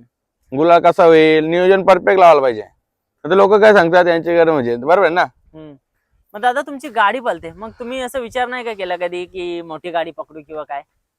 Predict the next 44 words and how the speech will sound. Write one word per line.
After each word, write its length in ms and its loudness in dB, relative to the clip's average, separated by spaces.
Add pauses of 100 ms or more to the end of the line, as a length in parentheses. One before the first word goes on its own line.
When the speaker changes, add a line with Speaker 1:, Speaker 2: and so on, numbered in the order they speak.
(180)
Speaker 1:
नाही, 220 6
नाही, 160 4
म्हणजे 380 4
असं 340 8
कधी 240 6
विचार 220 6
केलाच 380 6
नाही, 300 2
कारण 180 4
की 60 2
आपला 340 4
बैल 200 6
का 80 4
तेवढं 440 2
प-, 240 4
जे 100 2
मोठे 320 2
बैलांचे 420 4
प-, 120 2
हे 340 4
नाही 220 0
ना, 100 -6
आम्ही 480 -6 (640)
कसं 180 2
आपल्या 320 6
लेवलनुसार 500 4
बघायला 200 4
लागतं 220 0
Speaker 2:
खेळ, 80 -2
Speaker 1:
ना. 120 -2
Speaker 2:
खेळ 280 -8
म्हणून 340 -14
Speaker 1:
खेळ 140 6
Speaker 2:
केलं. 120 8
Speaker 1:
म्हणून, 160 2
नाद 200 8
म्हणून. 260 0
आता 180 0
लोकांचं 340 4
कसं 260 6
असतं, 280 4 (440)
दोन 200 4
शर्ती 280 4
गेल्या, 420 6